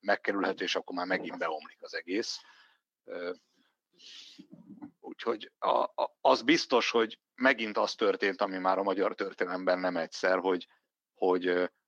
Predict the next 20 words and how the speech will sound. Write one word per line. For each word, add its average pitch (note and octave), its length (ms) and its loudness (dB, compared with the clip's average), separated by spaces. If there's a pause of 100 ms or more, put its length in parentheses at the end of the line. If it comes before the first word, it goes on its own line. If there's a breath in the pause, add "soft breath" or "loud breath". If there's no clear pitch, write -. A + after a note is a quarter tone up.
a, F2 380 2
a, - 380 -2
a - 40 -6
saját G2+ 380 4
felszámolását F2 840 -2
lehetővé F2 540 -2
tévő E2 300 -6
szabály E2+ 400 -2
bele E2 260 -4
volt E2 260 -8
kódolva F2 480 -10
a F2 60 -6
rendszerbe. - 680 -10 (440 soft breath)
A, F2+ 220 2 (400)
a G2 360 -4 (260)
köztársaság G#2 680 2
védelméről G2+ 600 4
szóló G2+ 240 0
ezerkilencszáznegyvenhatos F#2+ 1300 -2
törvény, G#2 640 0